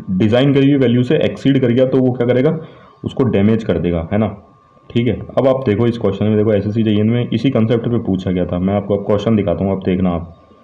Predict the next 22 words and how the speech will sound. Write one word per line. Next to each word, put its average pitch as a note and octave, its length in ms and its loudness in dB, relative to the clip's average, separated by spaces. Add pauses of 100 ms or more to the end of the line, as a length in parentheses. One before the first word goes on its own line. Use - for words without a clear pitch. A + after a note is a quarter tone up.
(640)
ये B2+ 140 4
देख A2 180 2
रहा A2+ 120 4
है C#3+ 220 0
three B2+ 220 2
phase C3 320 0
four A#2+ 180 0
hundred A#2+ 280 2
volt A#2 280 0
four B2 300 0
wire A#2 260 4
system, G2 420 -2
जैसे G#2 240 0
कि A#2+ 60 2
अब A#2+ 100 0
अपन, A#2+ 200 0
जो A#2+ 120 2
अभी A#2 160 2
अपन A#2+ 180 0
ने A#2+ 100 2
बता A2+ 200 2
लिया B2 140 2